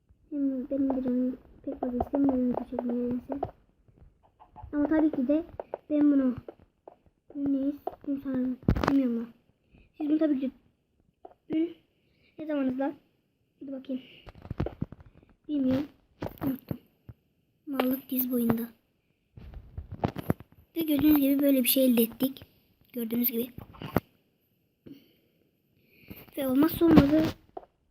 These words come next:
şey, boş ver. Şunu şöyle yine kapatalım. Evin neredeyse temelini atmış bulunmaktayız. Kaç dakika oldu? Dört dakika, tamam.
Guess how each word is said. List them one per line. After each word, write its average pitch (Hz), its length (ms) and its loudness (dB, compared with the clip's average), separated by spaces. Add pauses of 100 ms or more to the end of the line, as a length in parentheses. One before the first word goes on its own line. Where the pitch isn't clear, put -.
(1200)
şey, 254 100 -6 (280)
boş 233 240 -16
ver. 226 80 -14 (1300)
Şunu 247 240 -10
şöyle 254 340 -10 (140)
yine 247 180 -4
kapatalım. 277 520 -4 (3000)
Evin 320 380 2 (320)
neredeyse 277 360 0
temelini 269 360 0
atmış 302 340 -4
bulunmaktayız. 240 580 -4 (3750)
Kaç 302 240 -8
dakika 302 340 -6
oldu? 339 640 2
Dört 311 220 2
dakika, 285 320 -8
tamam. 277 320 2